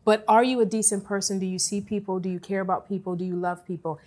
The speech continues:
If you're someone like that, I will use everything I have to make sure people know that about you.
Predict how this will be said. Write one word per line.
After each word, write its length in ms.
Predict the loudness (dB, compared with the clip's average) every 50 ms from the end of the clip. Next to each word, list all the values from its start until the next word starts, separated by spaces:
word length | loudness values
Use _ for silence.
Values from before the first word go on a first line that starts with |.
| -20 -12 _
If 180 | -2 0 0 4
you're 160 | 4 4 6
someone 520 | 6 4 2 2 2 2 2 2 2 2
like 280 | 2 2 0 0 -4 -4
that, 540 | 0 2 2 2 2 0 -6 _ -6 -6 -6 -6 -12 -16 -20 -20 _ _ _ _ _ _ 6
I 160 | 8 8 8
will 160 | 8 6 2 2
use 300 | 2 0 0 -2 -2 -6 -4 _
everything 500 | 2 4 4 4 2 0 0 0 0 2
I 100 | 0 0
have 280 | 0 0 0 0 0 -2
to 80 | -4 -4
make 180 | -2 -2 -2 -4
sure 120 | -6 -6
people 300 | -6 -6 -6 -6 -4 -6
know 200 | -4 -2 -2 -2
that 280 | 2 2 2 2 2 -2 -4
about 340 | -4 0 0 0 -2 -2 -6
you. 160 | -12 -14 -16